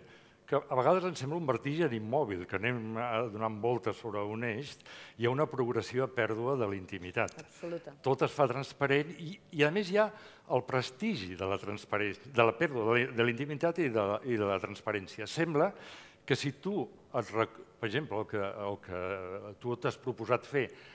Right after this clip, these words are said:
Speaker 1: et reclous en un moment determinat, això està desprestigiat, això està, eh, manipulat, de seguida sospiten. Si un escriptor, per exemple, en lloc de sotmetre's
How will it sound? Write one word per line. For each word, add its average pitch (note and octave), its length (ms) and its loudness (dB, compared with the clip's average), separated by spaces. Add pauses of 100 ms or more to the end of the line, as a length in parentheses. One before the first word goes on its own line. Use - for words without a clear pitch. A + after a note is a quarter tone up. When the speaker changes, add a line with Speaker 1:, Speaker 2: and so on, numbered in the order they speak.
(100)
Speaker 1:
et A2+ 240 -4
reclous D#3 480 2
en A#2+ 160 -2
un A2 80 -4
moment A2+ 240 0
determinat, G2+ 640 -2 (480)
això - 160 -6
està E3+ 240 2
desprestigiat, B2+ 800 0
això B2 240 -4
està, D3 300 2 (420)
eh, C3+ 240 2
manipulat, B2+ 560 8
de C#3 80 2
seguida C#3+ 340 2
sospiten. C#3 720 -4 (580)
Si - 220 2
un G3 240 8
escriptor, D3+ 640 2 (460)
per G#2 120 2
exemple, G#2+ 560 2
en A2+ 160 2
lloc C#3+ 200 0
de D3 100 0
sotmetre's C#3+ 680 2